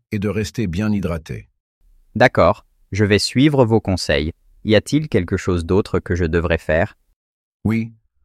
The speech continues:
Speaker 1: je vais vous prescrire un médicament pour soulager vos maux de tête. Ce sera un remède léger que vous pourrez prendre si besoin lorsque les maux de tête deviennent trop gênants.
Speaker 2: C'est noté, merci.
Speaker 1: Je vous recommande également de prendre des pauses régulières au travail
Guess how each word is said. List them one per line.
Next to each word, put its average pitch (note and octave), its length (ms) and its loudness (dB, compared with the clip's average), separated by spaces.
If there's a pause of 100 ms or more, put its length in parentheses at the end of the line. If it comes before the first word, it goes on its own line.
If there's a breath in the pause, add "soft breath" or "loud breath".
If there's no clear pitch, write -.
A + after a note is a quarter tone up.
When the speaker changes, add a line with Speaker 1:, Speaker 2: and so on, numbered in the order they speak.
(120)
Speaker 1:
je G#2 140 -2
vais A#2 120 -2
vous G#2+ 120 -4
prescrire A#2 480 -4
un G2+ 100 -2
médicament F#2+ 640 -2
pour F#2 220 -10
soulager G2 400 -2
vos E2+ 160 -4
maux F2+ 180 -2
de D2 120 -4
tête. - 440 -10 (440)
Ce - 140 -4
sera G#2 300 -2
un G2 60 -2
remède F#2 320 -2
léger F2 460 -4 (220)
que G2+ 100 -4
vous F#2+ 140 -2
pourrez G2 260 -4
prendre D#2 340 -6
si - 180 -4
besoin D#2+ 460 -4 (300)
lorsque F#2 260 -4
les F2+ 140 -2
maux F#2 180 0
de E2 100 -4
tête D#2+ 380 -8
deviennent E2 460 -4
trop G2 240 -6
gênants. C#2+ 420 -6 (580)
Speaker 2:
C'est G2+ 200 -2
noté, D3+ 500 2 (260)
merci. C3+ 480 0 (640)
Speaker 1:
Je F#2+ 120 0
vous A2 160 -2
recommande A2 520 -2
également G#2 460 -2
de F#2 120 -4
prendre F#2 360 -4
des F2 140 -4
pauses F2 280 -4
régulières F2 580 -4
au E2 60 -2
travail D#2+ 520 -6